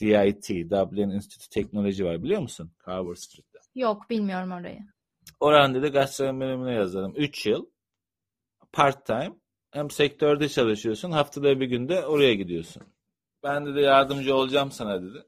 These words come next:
Speaker 1: oraya yazılmana. Çok zor ama oraya kaydolman, yazılman, kabul etmeleri falan filan.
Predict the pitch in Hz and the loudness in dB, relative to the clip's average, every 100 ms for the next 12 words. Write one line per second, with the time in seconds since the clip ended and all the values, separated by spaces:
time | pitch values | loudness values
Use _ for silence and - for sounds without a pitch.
0 | - 110 107 104 104 104 101 101 143 135 | -10 -4 -2 -2 -2 -4 -6 -8 -10 -10
1 | - 131 131 131 117 98 87 87 90 90 | -8 -6 0 2 2 2 -2 -2 -4 -2
2 | 98 95 95 92 92 95 92 92 92 95 | 0 0 0 -6 -4 -4 -4 -4 -4 -4
3 | 92 95 95 95 101 92 95 92 - 95 | -2 -2 -2 -2 -4 -2 -4 -4 -8 -8
4 | 92 92 - 95 95 92 98 98 104 | -6 -6 -8 -4 -4 -6 -8 -6 -6